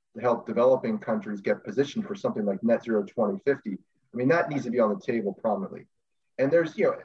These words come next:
every right for the countries now for looking at trying to move very aggressively, very quickly into adopting new technologies. You know, they still have pandemics going. I mean, <laughs> they're still trying to figure out how they're gonna get people employed after the downfall of their economies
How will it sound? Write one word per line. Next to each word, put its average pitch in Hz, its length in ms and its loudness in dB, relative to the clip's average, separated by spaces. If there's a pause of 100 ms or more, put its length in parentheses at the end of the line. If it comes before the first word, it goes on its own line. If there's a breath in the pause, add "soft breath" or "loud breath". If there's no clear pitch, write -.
(200)
every 156 300 0
right 170 280 2
for 135 80 -4
the 117 120 -6
countries 120 520 -2
now 107 340 2
for 117 100 -6
looking 123 340 -2
at 101 120 -4
trying 127 420 0
to 117 80 -8
move 110 240 -4
very 117 200 4
aggressively, 107 460 -2
very 98 260 0
quickly 101 380 -4
into 101 220 -4
adopting 107 540 0
new 107 220 0
technologies. 101 720 0 (460)
You - 80 -2
know, - 80 0
they 175 100 0
still 180 180 0
have - 140 0
pandemics - 500 -4
going. - 300 -8 (120)
I 104 40 -8
mean, 104 200 -4
<laughs> - 0 -
they're 135 240 2
still - 540 -2 (240 loud breath)
trying 165 280 2
to 147 60 -2
figure 143 360 2
out 131 160 4
how 147 100 6
they're 135 140 4
gonna 123 240 0
get 123 240 0
people 123 340 -2
employed 123 500 2
after 120 360 2
the 104 220 0
downfall 123 580 2
of 104 80 0
their 107 120 0
economies 113 600 -2